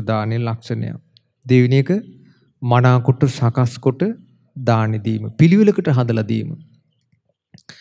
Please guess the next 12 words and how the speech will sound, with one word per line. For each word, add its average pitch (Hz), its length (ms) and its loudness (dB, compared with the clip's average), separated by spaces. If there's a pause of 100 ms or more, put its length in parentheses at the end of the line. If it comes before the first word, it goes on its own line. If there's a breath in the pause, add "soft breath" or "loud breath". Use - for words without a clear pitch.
(280 loud breath)
මම 165 120 6
හිතන්නේ 185 260 4
දැන් 139 120 4
සතෙකුට 165 460 2
වුණත් 226 260 4
කෑම 208 260 2
ටිකක් 196 240 2
දෙද්දි 190 240 4
පිළිවෙලකට 175 480 4
දීමක් 151 340 6
තියෙනව 127 260 2
නේද? 110 240 -4